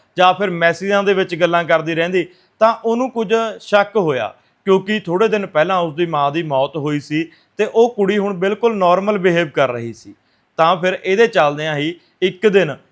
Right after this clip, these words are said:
ਜਦੋਂ ਉਹ ਕੁੜੀ ਕਿਤੇ ਉਰਾਂ ਪਰਾਂ ਸੀ ਤੇ ਉਸ ਦਾ ਫੋਨ ਉਸ ਰਾਜ ਲਕਸ਼ਮੀ ਦੇ ਭਾਈ ਦੇ ਹੱਥ ਲੱਗਦਾ ਹੈ ਤੇ ਉਸ ਦਾ ਭਾਈ ਉਸ ਦਾ ਫੋਨ ਚੈੱਕ ਕਰਦਾ ਤਾਂ ਉਹਦੇ ਵਿੱਚੋਂ ਉਹਨੂੰ ਕੁਝ ਸਬੂਤ ਮਿਲਦੇ ਆ,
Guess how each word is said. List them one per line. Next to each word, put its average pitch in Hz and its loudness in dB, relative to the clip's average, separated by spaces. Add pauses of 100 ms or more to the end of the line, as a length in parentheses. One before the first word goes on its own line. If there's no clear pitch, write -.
(160)
ਜਦੋਂ 175 0 (320)
ਉਹ 214 2
ਕੁੜੀ 185 0
ਕਿਤੇ 196 -2
ਉਰਾਂ 202 2
ਪਰਾਂ 214 2
ਸੀ 196 -10
ਤੇ 196 -4
ਉਸ 180 -2
ਦਾ 185 2
ਫੋਨ 170 -2 (300)
ਉਸ 175 -4
ਰਾਜ 165 4
ਲਕਸ਼ਮੀ 175 -2
ਦੇ 190 -2
ਭਾਈ 185 2
ਦੇ 170 -4
ਹੱਥ 143 -2
ਲੱਗਦਾ 147 0
ਹੈ 151 -2 (240)
ਤੇ 208 2
ਉਸ 196 -2
ਦਾ 220 4
ਭਾਈ 190 2
ਉਸ 180 -6
ਦਾ 180 2
ਫੋਨ 170 -4
ਚੈੱਕ 170 -2
ਕਰਦਾ 156 2
ਤਾਂ 175 0 (100)
ਉਹਦੇ 202 2
ਵਿੱਚੋਂ 170 -4
ਉਹਨੂੰ 214 -6
ਕੁਝ 190 -2
ਸਬੂਤ 190 -4
ਮਿਲਦੇ 123 -4
ਆ, 95 -12